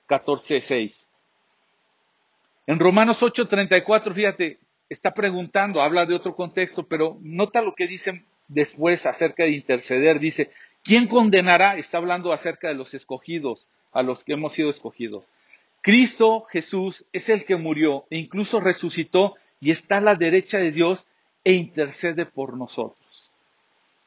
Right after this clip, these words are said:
Ahí está. Él deseoso de tener un encuentro. Él está esperando que vayamos diligente. Pero entonces la pregunta para nosotros es, ¿en dónde nos encontramos ahora?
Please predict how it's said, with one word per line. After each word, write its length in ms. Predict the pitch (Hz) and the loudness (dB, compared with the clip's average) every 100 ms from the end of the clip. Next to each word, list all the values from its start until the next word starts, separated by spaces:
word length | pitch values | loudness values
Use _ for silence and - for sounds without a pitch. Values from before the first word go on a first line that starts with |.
| - | -8
Ahí 220 | - 220 | 2 4
está. 560 | 247 - 233 240 202 - _ _ _ _ _ _ _ _ _ _ | 4 2 2 2 2 -2 _ _ _ _ _ _ _ _ _ _
Él 200 | 185 214 | 2 6
deseoso 600 | 226 214 240 247 240 240 | 4 4 4 4 4 0
de 120 | 202 | 0
tener 340 | - 180 196 202 | 0 -2 0 0
un 180 | 202 185 | -2 -4
encuentro. 640 | 156 175 170 147 110 95 _ _ _ _ _ _ | -4 0 0 -2 -12 -14 _ _ _ _ _ _
Él 140 | 180 | 2
está 200 | 220 - | 2 0
esperando 600 | 233 - 208 202 220 214 | -4 -2 0 0 -2 -4
que 100 | - | -4
vayamos 440 | 165 175 190 190 151 | -4 -2 -4 -6 -6
diligente. 600 | 156 147 165 160 147 135 - - _ | -8 -6 -8 -6 -4 -6 -8 -20 _
Pero 160 | 196 | -2
entonces 320 | 202 240 226 | -2 -4 -6
la 160 | 240 226 | -2 0
pregunta 320 | 208 220 226 | 0 0 -2
para 220 | 214 196 | -4 -4
nosotros 540 | 185 170 214 214 196 - _ _ _ | -4 -4 -4 -4 -12 -14 _ _ _
es, 340 | 220 214 - _ _ _ _ _ | 0 0 -4 _ _ _ _ _
¿en 120 | 185 202 | -4 -2
dónde 240 | 254 311 | -2 -2
nos 340 | 269 180 - 156 | -2 -2 -4 -8
encontramos 640 | 160 151 147 165 175 - | -6 -6 2 2 2 2
ahora? 380 | 135 120 113 - | 4 4 2 -6